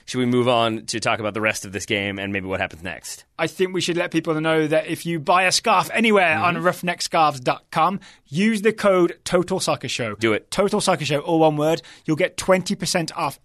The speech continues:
Speaker 2: any scarf that you see in the Roughneck Scarves store.
Speaker 1: You certainly will, and it's worth noting that twenty percent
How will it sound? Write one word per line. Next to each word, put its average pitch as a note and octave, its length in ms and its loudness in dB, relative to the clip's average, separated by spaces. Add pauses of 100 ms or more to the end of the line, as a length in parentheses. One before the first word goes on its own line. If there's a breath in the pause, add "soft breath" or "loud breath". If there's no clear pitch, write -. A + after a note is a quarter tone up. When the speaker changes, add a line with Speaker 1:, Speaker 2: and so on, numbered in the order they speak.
Speaker 2:
any F3 240 -2
scarf E3 360 0
that D#3 120 -8
you D3+ 120 -8
see D#3 260 0
in E3 240 -8
the C3+ 80 -6
Roughneck C3 380 -6
Scarves A#2 460 -8
store. - 300 -12
Speaker 1:
You F2 140 -10
certainly G2+ 280 -4
will, C3+ 300 6
and B2 140 0
it's A2 120 -2
worth C3+ 240 2
noting B2+ 240 -2
that A#2+ 120 -6
twenty B2+ 180 -6
percent B2 400 -4